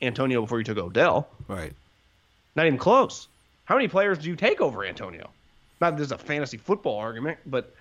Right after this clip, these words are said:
Speaker 1: my, my
Speaker 2: Le'Veon.
Speaker 1: point is, i-, if he plays
Speaker 2: Free agent now, officially. They're not gonna tag him.
Speaker 1: They're not gonna tag him?
Speaker 2: No.
Speaker 1: Col-, Colbert's just giving out a lot of good information right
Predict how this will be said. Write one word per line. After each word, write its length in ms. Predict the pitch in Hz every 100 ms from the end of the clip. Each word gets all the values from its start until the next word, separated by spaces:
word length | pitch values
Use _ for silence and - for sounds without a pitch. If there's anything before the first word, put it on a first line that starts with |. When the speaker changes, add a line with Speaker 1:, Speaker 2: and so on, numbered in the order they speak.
| _ _ _ -
Speaker 1:
my, 180 | 113 117
my 80 |
Speaker 2:
Le'Veon. 240 | 123 117 127
Speaker 1:
point 200 | 202 180
is, 180 | 165 - - - - - - - - - - - - - - - - 143
i-, 80 | 131
if 120 | 135 127
he 80 |
plays 540 | - - 202 208 92 143
Speaker 2:
Free 260 | - 131
agent 240 | 135 123 90
now, 260 | 98 95
officially. 400 | 101 107 92 101
They're 100 | 98
not 120 | 98 95
gonna 120 | 98
tag 240 | 107 101
him. 160 | 95 92 - - - - - - - - - - _ _ _ _ -
Speaker 1:
They're 100 | 127
not 160 | 123 117
gonna 140 | 120
tag 240 | 117 120
him? 80 | 127
Speaker 2:
No. 340 | 160 147 135 - _ _ _ _ _ _ - - - _ - _ _ _ _ _ - -
Speaker 1:
Col-, 280 | - 208 226
Colbert's 300 | - 247 -
just 140 | 131
giving 220 | 127 135 147
out 80 |
a 80 | 139
lot 160 | 123 127
of 60 |
good 120 | 135 135
information 420 | 120 123 185 160
right 220 | -